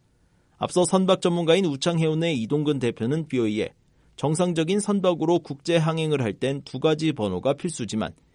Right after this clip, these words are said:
이미 제재 대상 선박이거나 선박의 신분을 구태여 나타낼 필요가 없는 경우엔 이를 공개하지 않을 것이라고 말한 바 있습니다.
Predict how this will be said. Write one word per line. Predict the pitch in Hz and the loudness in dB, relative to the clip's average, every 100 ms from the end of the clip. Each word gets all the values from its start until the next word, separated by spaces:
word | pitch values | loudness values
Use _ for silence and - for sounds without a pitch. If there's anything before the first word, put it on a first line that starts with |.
| _ _ | _ _
이미 | 131 165 185 | -2 2 0
제재 | - 131 180 170 | 2 2 2 2
대상 | 170 - 165 | 0 -2 -2
선박이거나 | 170 156 147 123 101 87 - _ _ | -4 -2 -2 -2 -6 -6 -8 _ _
선박의 | - 190 180 175 185 | -4 0 0 2 0
신분을 | 170 131 110 131 135 | 0 -2 -2 0 -2
구태여 | - 127 127 139 | -6 -4 0 2
나타낼 | 110 98 - 131 151 151 | 0 -2 -2 0 0 -2
필요가 | 196 202 185 | 0 0 2
없는 | 139 131 135 | 2 2 0
경우엔 | 104 110 107 - _ _ | 0 -2 -2 -6 _ _
이를 | 110 139 151 | 0 2 2
공개하지 | - 143 156 131 113 147 | 0 0 2 2 2 0
않을 | 85 151 175 | 2 0 2
것이라고 | 143 - 98 104 | -2 0 -2 0
말한 | 95 113 | 0 0
바 | 107 | -2
있습니다. | 90 - 80 80 | -4 -6 -6 -6